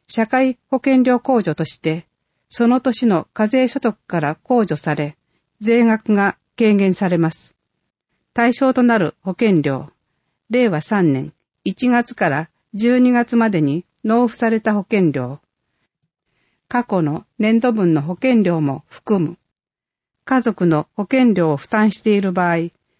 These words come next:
その保険料も合わせて控除が受けられます。社会保険料、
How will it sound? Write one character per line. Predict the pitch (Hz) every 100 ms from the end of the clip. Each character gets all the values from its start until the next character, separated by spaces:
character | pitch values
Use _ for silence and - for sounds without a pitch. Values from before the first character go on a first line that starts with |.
| _
そ | - 226
の | 240
保 | 233
険 | 240 277 254
料 | 196 160
も | 147 139 - _
合 | -
わ | 214 262
せ | 220
て | - 147 - -
控 | 220 190
除 | 160
が | 143 -
受 | 175 175
け |
ら | 160
れ | 160
ま | 143
す。 | 143 - _ _ _ _ _ _ _ _ _ -
社 | - 214
会 | 240 247
保 | 254
険 | 233 254 202
料、 | 151 139 139